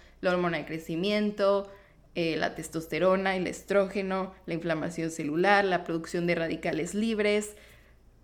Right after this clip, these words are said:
otros factores de crecimiento, en fin. Muchos, muchas cosas están relacionadas con el estrés metabólico. ¿Y qué podemos hacer nosotros durante el entrenamiento para inducir el estrés metabólico? Es considerar dos cosas.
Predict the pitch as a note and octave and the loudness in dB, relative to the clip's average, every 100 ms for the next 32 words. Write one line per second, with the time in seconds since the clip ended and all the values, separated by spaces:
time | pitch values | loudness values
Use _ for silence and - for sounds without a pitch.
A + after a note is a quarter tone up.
0 | - G3 F#3+ F#3 F3+ F#3 F#3 F3 E3+ F3 | 0 0 2 0 0 -4 2 2 2 -2
1 | E3 E3 E3+ F3+ F#3 F3+ G#3+ B3+ - - | -2 -2 -2 0 -2 -2 -2 -2 -8 -12
2 | - F3+ F3 - F#3 D#3 F3+ - - - | -4 -4 -4 -2 -2 -2 -6 -14 -20 -20
3 | - - - - - - - - G#3 A3 | -20 -20 -20 -20 -20 -20 -20 -8 0 2
4 | B3 B3 C4+ B3+ B3 - - - - A3+ | 2 2 2 2 0 -12 -20 -20 -6 -2
5 | A#3+ C4+ C4+ G#3 F#3+ G#3 G#3+ F3+ F#3 E3+ | 2 2 2 0 2 4 2 0 -2 0
6 | F#3 F3+ F3 E3+ E3+ F3+ G#3+ - F3+ G3 | 2 0 0 0 2 2 0 -4 -2 0
7 | G#3 F#3+ F3+ F#3 F3 F3 - - - - | -2 -4 -4 -2 -2 -2 -2 -4 -4 -8
8 | - - - - - - - G#3 C4 C4+ | -12 -18 -20 -20 -20 -14 -6 -2 0 6
9 | D#4 C#4+ G#3+ G#3+ G#3+ G3+ F#3 - G#3 G#3+ | 6 6 2 0 -2 -2 -2 -2 -2 0
10 | A3+ A#3 F3+ F#3+ A3+ A3+ B3 A3 G#3 G#3 | -2 -2 0 2 2 0 -2 -2 -2 0
11 | G#3 G#3+ G3 F3+ F3+ G3 - G#3+ A3 A#3 | 0 0 -2 -2 -2 -4 0 2 2 2
12 | A#3 G#3 G3+ F#3+ G3 - F#3+ E3+ E3+ - | -2 -4 -2 -2 -2 -2 -2 -2 -2 -2
13 | F3 F3+ F3+ E3+ E3 F#3+ G#3 A3 C4+ D#4 | -2 0 -2 0 0 0 0 0 2 2
14 | - - G3+ A#3+ - G#3+ F#3 G3 E3+ F3 | -4 -4 -2 -2 -4 -4 -2 0 2 4
15 | F#3 F3+ F3+ F3 - - - - - | 4 0 -4 -4 -6 -10 -10 -14 -18